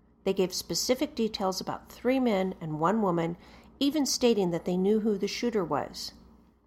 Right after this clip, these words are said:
Free piece of advice. Don't say any of that if you want to maintain public interest in an unsolved case and get new tips. But see, that's the problem with confirmation bias.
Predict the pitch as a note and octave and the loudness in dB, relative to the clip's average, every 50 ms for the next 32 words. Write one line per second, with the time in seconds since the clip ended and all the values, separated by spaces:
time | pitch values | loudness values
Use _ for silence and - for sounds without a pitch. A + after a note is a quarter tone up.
0 | _ _ _ _ _ - - - D#4+ D#4+ D#4 - F#4 E4 - - C#4+ B3 C4 A3 | _ _ _ _ _ -8 -2 0 0 0 2 2 0 0 0 0 0 0 0 0
1 | - - F#3 D#3+ - - - - - - - - - - - - - - _ - | 2 2 2 2 2 -2 -6 -8 -8 -8 -10 -14 -20 -20 -20 -20 -20 -20 _ -4
2 | - - A#3 A#3 C4 - - - - C4 B3 - - - G#3+ A3 A3+ A3 G#3 F#3 | 4 6 8 8 8 4 2 2 2 2 2 2 2 2 4 4 4 4 4 2
3 | E3+ F3+ - D3+ - - - F#3 F3+ - G3+ F#3 F3 E3+ F#3+ - - A#3+ A3+ A#3 | 0 0 0 0 0 0 -4 -6 -6 -4 -2 0 0 0 0 -2 -2 0 0 2
4 | A3+ A3+ - - G3+ E3+ F3 F3 - - F#3 F#3+ G3 G#3+ - - - G3 - - | 2 0 -2 -2 -2 -2 -2 0 0 -2 -2 0 -2 -4 -4 -4 -6 -4 -2 -4
5 | D#3 D#3 - - F3+ E3+ F3 D#3 - - F3+ F#3 F#3+ - A3+ G#3 G#3+ G#3+ - - | -6 -6 -4 -6 -4 -2 -2 -2 0 0 0 0 0 0 0 -2 -2 -2 -8 -12
6 | - E3 D3 C#3+ D3 - - - - - G3 F#3+ F3+ - F3 - F3 F3 D#3+ - | -6 -4 -4 -4 -4 -4 -10 -10 -8 -4 -4 -2 0 0 -2 0 0 -4 -4 -4
7 | - - - E3+ - - - - - - - - - - - - - _ _ _ | -6 -6 -6 -6 -6 -6 -10 -10 -10 -10 -12 -16 -20 -20 -20 -20 -20 _ _ _
8 | _ _ _ - A3+ A3+ - - - B3 A#3 - - G3+ A#3 A#3+ A#3 - - - | _ _ _ -2 0 0 0 0 2 2 0 0 0 0 0 0 0 -2 -2 -2
9 | A#3 - - - - A#3 A#3 G#3+ A3+ A3 G#3 G3+ G3+ - - G3+ F#3 F3+ - F3+ | -2 -4 0 4 6 8 8 8 6 2 2 0 -2 -4 -6 -6 -6 -4 -4 -2
10 | F3 F3 E3+ E3+ - F#3 F3 E3+ D3+ - C3+ - - - - - - | 0 0 0 -2 -2 -4 -4 -4 -4 -6 -6 -6 -8 -8 -10 -10 -10